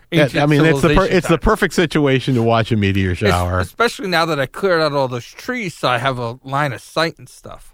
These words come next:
Speaker 2: Right,
Speaker 1: So
Speaker 2: right.
Speaker 1: I did, that, that kinda sucked.
Speaker 2: Anyway, um, so, um,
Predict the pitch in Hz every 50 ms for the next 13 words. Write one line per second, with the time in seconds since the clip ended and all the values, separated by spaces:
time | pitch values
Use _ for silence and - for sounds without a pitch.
0 | - _ - 85 87 80 78 76 76 - _ _ - - - 85 82 85 82 85
1 | 87 - 156 156 147 143 - _ _ 143 139 139 139 143 120 - _ 131 131 -
2 | - 127 101 - - - - - - - - _ _ - _ _ _ _ _ -
3 | 87 - - _ - 123 127 120 104 92 85 82 85 90 85 - - 120 123 120
4 | 120 120 120 120 123 117 - - - - 254 254 226 214 208 196 190 185 180 175
5 | 175 170 170 165 165 151